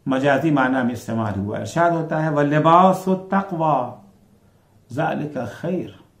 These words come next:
तकवे का लिबास, कि ये लिबास तमाम लिबासों से बेहतर है, क्योंकि तकवे में भी लिबास की वो खुसूसियतें पाई जाती हैं।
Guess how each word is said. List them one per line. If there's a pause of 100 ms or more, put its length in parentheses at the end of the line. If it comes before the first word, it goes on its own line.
(1000)
तकवे
का
लिबास, (680)
कि
ये
लिबास
तमाम
लिबासों
से
बेहतर
है, (2000)
क्योंकि
तकवे
में
भी
लिबास
की
वो
खुसूसियतें
पाई
जाती
हैं।